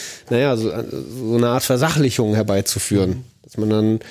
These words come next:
Speaker 1: irgendwie dingfest macht, hat sich jetzt was in welche Richtung verändert, wo man vielleicht leichter Menschen mit abholen kann, oder?
Speaker 2: Genau, das, äh, in Form die Objek-, Ob-, Objektivität, das Ganze. Das ist nicht einfach,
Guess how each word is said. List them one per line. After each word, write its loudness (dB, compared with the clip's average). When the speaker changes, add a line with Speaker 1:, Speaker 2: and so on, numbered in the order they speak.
Speaker 1:
irgendwie 2
dingfest 0
macht, 0
hat 0
sich -2
jetzt -2
was 0
in 2
welche 0
Richtung 0
verändert, 0
wo 0
man 2
vielleicht -2
leichter 0
Menschen 2
mit 0
abholen 0
kann, 0
oder? 2
Speaker 2:
Genau, 2
das, -2
äh, 0
in 2
Form 2
die 2
Objek-, 0
Ob-, 0
Objektivität, 0
das -6
Ganze. 2
Das 0
ist 2
nicht 0
einfach, 0